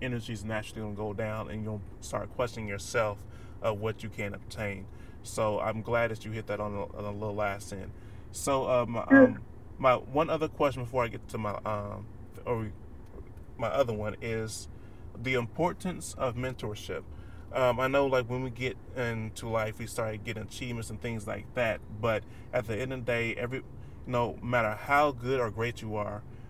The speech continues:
Speaker 1: you, at the end of the day, you have a coach or a mentor guiding you along the way. We see professional athletes, speakers, and much more. They have great success, but there's someone, no matter how high they get, always behind mentoring and,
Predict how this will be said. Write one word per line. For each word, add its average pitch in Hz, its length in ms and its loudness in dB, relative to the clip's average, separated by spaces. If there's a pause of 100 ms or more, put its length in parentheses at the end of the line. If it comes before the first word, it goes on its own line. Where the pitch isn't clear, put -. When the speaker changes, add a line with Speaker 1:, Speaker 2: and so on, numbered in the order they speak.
(140)
Speaker 1:
you, 127 240 -2
at 123 140 2
the - 40 -4
end 123 100 0
of 120 80 0
the 120 60 0
day, 113 120 2
you 110 100 -4
have 110 280 2
a 107 200 -2 (120)
coach 131 380 -2
or 117 140 0
a 104 60 0
mentor 110 640 -2 (220)
guiding 110 300 2
you 107 80 -4
along 101 320 -4
the 104 40 -4
way. 101 240 -2 (460)
We 117 140 -4
see 120 240 -4
professional 113 540 -2
athletes, 117 600 0
speakers, 120 580 -6
and 110 100 -4
much 113 280 0
more. 113 320 0
They 107 80 -4
have 104 240 -4
great 117 160 -2
success, 107 640 -4
but 110 160 -2
there's 110 220 -4
someone, 113 500 -2 (300)
no 113 100 -2
matter 107 240 0
how 120 320 2
high 120 220 0
they 104 160 -6
get, 117 320 -4 (440)
always 120 300 2
behind 107 500 -2
mentoring 110 640 -2
and, 104 280 -6